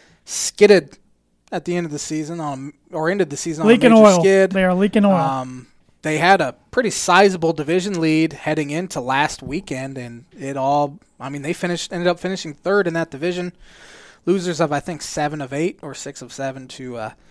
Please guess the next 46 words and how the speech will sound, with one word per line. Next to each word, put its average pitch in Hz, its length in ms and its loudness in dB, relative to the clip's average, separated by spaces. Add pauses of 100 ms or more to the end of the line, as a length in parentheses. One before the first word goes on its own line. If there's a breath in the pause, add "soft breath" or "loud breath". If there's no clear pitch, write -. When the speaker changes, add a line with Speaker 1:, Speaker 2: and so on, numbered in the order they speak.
(340 soft breath)
Speaker 1:
in 117 140 -12
the 110 80 -14
season. 220 640 -4
Who - 180 -8
you 202 100 -4
taking? 135 380 -2 (580 soft breath)
Speaker 2:
You 208 120 2
know, 208 60 4
I 180 100 4
like 208 260 4
this - 180 -2
White 214 220 4
Sox 220 340 0
team. 220 280 2
They're 175 160 -2
exciting 196 480 0
to 170 80 -2
watch. 165 720 -2
I 185 60 -8
think 175 140 -2
they're 185 80 -2
gonna 165 100 -4
be 151 120 -6
really 175 240 2
good 165 200 -2
for - 140 -8
years 160 220 -4
to 151 100 -14
come. 196 400 2 (840 soft breath)
Don't 262 280 2
think 233 260 -2
this 240 200 2
is 208 80 -4
the 214 80 4
year 220 160 6
they're 208 120 4
gonna 202 180 4
compete - 360 -2
for 202 140 -2
the 185 80 0
World 190 240 0
Series, 202 540 2
though. 190 300 4
I 165 100 -2
think 190 220 -4
that's 175 380 -6